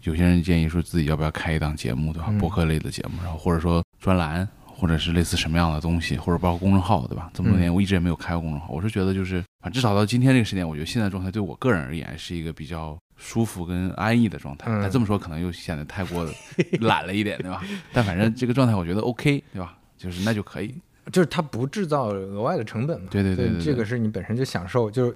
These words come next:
Speaker 2: 就哪怕你不靠这个赚钱，或者说不靠这个有别的收益，那你觉得这个比较舒适嘛？
Speaker 1: 对，因为相对来说，就是你像当年公众号的年代的时候，其实就有很多人说你干嘛不自己写？其实也写过，跟朋友一起写。但是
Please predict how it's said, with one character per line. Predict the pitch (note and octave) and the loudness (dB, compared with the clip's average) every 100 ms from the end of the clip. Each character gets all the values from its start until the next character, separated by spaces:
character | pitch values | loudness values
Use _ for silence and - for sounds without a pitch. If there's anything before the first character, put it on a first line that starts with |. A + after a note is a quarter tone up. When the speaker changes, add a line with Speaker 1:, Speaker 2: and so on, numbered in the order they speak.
| - | -4
Speaker 2:
就 | C3+ | -2
哪 | A#2+ A2 | 0 0
怕 | D#3 E3 | 2 2
你 | B2 G#2 G2+ | 2 -2 -2
不 | C3 | -2
靠 | C#3 D#3 | 2 2
这 | |
个 | C3+ | 2
赚 | C3 C3 | 0 -2
钱， | A2 G#2 A2+ | -2 -4 -2
或 | B2 | -4
者 | |
说 | G2+ A#2 - - | -2 -4 -6 -10
不 | A2+ | -2
靠 | C3 | 0
这 | A#2+ | 2
个 | A2+ | 0
有 | G#2+ | -2
别 | F#2+ F#2+ | -4 -2
的 | B2+ A2+ - - - - | -2 -2 -6 -20 -16 -2
收 | - G#2+ | 2 4
益， | G#2 F#2+ G2 | 2 -2 -4
那 | G2+ | -2
你 | G#2 | 0
觉 | F#2 | -2
得 | G2 G#2 | -4 -2
这 | G#2 | -4
个 | |
比 | G2+ | -6
较 | F#2+ | -6
舒 | G2 C3 | -6 -4
适 | C#3 D3+ | -4 -6
嘛？ | - - | -6 -14
Speaker 1:
对， | - G2 | -10 -4
因 | A2+ | 0
为 | D#3+ | 0
相 | - F#3+ | 0 2
对 | F#3 | 4
来 | C#3 | 4
说， | C#3 | 4
就 | C3 | 0
是 | A#2+ A2+ F#2+ | -2 0 0
你 | E2+ F#2+ G2 | -2 -2 -2
像 | A#2+ | 0
当 | B2+ B2 | 0 0
年 | G#2 G#2+ | 0 0
公 | - B2+ | 4 6
众 | C3+ | 6
号 | A#2 | 6
的 | F2 | 4
年 | D#2+ | 2
代 | F2 | 0
的 | E2 | 0
时 | E2 | -4
候， | |
其 | E2 | -4
实 | F#2 F2+ | -2 0
就 | F#2+ | 0
有 | E2+ | 0
很 | E2 | -4
多 | D#2+ | -6
人 | D#2+ | -6
说 | - E2 | -4 -6
你 | D#2+ E2+ E2+ | -4 -6 -2
干 | E2+ | 0
嘛 | D#2+ | 0
不 | D#2+ | -2
自 | D#2+ E2 | -4 -4
己 | |
写？ | D2+ - - | -4 -8 -4
其 | - | 2
实 | G#2 | 4
也 | A2 | 4
写 | - C2+ | 2 -4
过， | C#2 | -6
跟 | D#2+ F#2 | -4 -4
朋 | F#2 F2 | -2 -2
友 | F2+ | 0
一 | |
起 | E2+ E2+ | -2 -6
写。 | - - - - | -8 -10 -14 -4
但 | A2 | -2
是 | G#2 G#2+ F#2 | 2 2 2